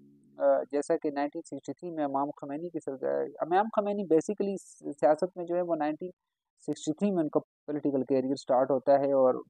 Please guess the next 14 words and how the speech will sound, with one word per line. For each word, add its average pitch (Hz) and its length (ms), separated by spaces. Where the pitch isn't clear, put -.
वो 156 140
मौसर 160 320
होता 170 200
है, 165 60
लेकिन 147 260
उनको - 320
जो 139 120
है 139 120
वो, 151 140
अ, 139 40
जो 139 180
है 143 120
वो 147 140
exile 131 360